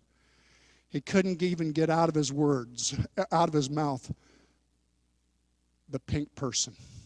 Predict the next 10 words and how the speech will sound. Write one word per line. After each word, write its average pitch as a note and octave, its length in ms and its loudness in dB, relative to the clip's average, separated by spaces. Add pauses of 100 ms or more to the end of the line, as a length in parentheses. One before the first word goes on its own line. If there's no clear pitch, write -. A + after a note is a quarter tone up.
(380)
Couldn't D#3+ 240 -4
say C#3+ 240 -2
it. C3 100 -10 (800)
He D3 120 -4
hated C#3+ 380 -2
pink - 240 -8
people D#3 300 -4
still C#3+ 300 -2
so C3+ 220 -4
much. - 540 -6